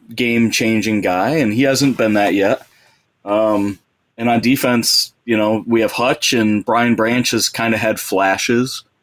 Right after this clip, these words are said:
and Al-, Alex Anzalone has kinda had flashes, but none of those guys will win you a game.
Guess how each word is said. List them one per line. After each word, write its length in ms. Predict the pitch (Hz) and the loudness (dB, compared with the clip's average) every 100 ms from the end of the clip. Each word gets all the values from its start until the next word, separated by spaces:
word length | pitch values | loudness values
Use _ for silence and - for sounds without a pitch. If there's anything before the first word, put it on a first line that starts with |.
| _ _ _ | _ _ _
and 100 | 104 | -4
Al-, 240 | 104 113 - | 0 0 0
Alex 280 | 117 123 123 | 0 0 0
Anzalone 460 | 123 120 110 113 | 0 0 2 2
has 120 | 110 - | 0 0
kinda 200 | 107 104 | -2 0
had 200 | 113 - | -2 -4
flashes, 840 | - 101 95 87 87 - 104 107 | -8 -4 0 0 -2 -2 -2 -2
but 140 | - | -2
none 160 | 110 131 | 0 2
of 80 | 135 | 2
those 180 | 120 | 2
guys 600 | - 104 104 101 95 - _ _ _ _ _ _ _ _ _ _ _ | 2 0 2 2 0 -4 _ _ _ _ _ _ _ _ _ _ _
will 280 | 110 113 101 | -2 2 2
win 320 | 92 110 113 | 2 2 4
you 220 | 107 104 92 | 2 2 0
a 40 | |
game. 480 | 80 87 80 76 78 | 0 -4 -4 -8 -14